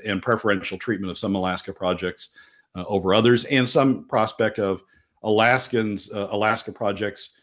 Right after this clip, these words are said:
uh, uh, not panning out, uh, uh, losing money or not getting the, the money that could have been received for, by the permanent fund if they had invested, uh,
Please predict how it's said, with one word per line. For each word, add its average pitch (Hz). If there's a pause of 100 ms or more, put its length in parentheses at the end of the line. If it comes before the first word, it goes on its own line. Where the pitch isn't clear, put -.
(400)
uh, 95 (100)
uh, 95
not 113
panning 110
out, 104 (120)
uh, 87 (220)
uh, 85 (120)
losing 117
money 104
or 90
not 98
getting 98
the, 90
the 95
money 95
that 87
could 101
have 95
been 87 (400)
received 95
for, 87
by 90
the 85
permanent 90
fund 95
if 87
they 98
had 87
invested, 87
uh, 87